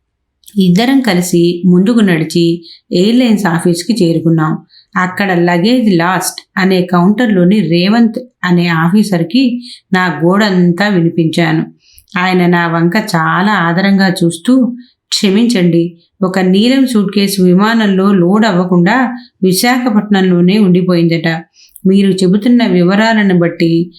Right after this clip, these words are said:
అది మీదే అయి ఉండాలి. రేపు ఉదయం ఫ్లైట్లో అది ఇక్కడికి ఏడు గంటలకి చేరుకుంటుంది. వెంటనే నేను మీకు మెసేజ్ పెడతాను"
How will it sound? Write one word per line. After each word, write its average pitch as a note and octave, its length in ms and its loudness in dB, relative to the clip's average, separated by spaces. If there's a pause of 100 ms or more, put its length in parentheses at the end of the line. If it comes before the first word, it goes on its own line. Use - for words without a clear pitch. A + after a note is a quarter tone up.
(180)
అది F#3 200 0
మీదే G#3+ 480 2
అయి F3 180 0
ఉండాలి. D#3+ 520 -2 (300)
రేపు F#3 300 0
ఉదయం A#3 400 2
ఫ్లైట్లో F3 800 0 (280)
అది F3+ 560 0 (120)
ఇక్కడికి F#3 720 0
ఏడు G3+ 200 0
గంటలకి F#3 640 0
చేరుకుంటుంది. E3 760 0 (400)
వెంటనే A#3+ 540 2
నేను G3 280 2
మీకు F#3 320 2
మెసేజ్ F3+ 460 0
పెడతాను" D#3+ 540 -2